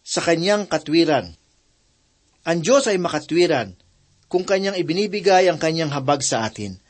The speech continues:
sapagkat binayaran na ng buo ni Hesukristo ang kabayaran para sa ating mga kasalanan. Sa ikatlong kabanata ng Roma, talatang dalawampu't anim, ay ganito ang sinasabi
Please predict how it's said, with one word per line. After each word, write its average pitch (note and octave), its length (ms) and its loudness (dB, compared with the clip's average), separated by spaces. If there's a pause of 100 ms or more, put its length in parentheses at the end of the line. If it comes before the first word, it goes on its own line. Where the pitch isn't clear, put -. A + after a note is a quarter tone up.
(240)
sapagkat F3+ 640 0
binayaran E3+ 640 4
na F#3 100 0
ng E3 240 0
buo D#3+ 240 4
ni G#3+ 160 2
Hesukristo F3+ 800 -2 (320)
ang F3 160 -2
kabayaran E3 560 4
para A3 320 6
sa D#3+ 240 2
ating D#3 220 -2
mga C#3+ 180 -2
kasalanan. G#2+ 640 -6 (2000)
Sa F#3+ 160 2
ikatlong G3+ 480 2
kabanata F3 540 2
ng D3 180 -2
Roma, C3+ 480 0 (160)
talatang F3 480 2
dalawampu't D3 640 -2
anim, C3+ 400 -2 (320)
ay D#3 140 0
ganito D#3+ 340 2
ang D3+ 80 -4
sinasabi A2+ 720 -6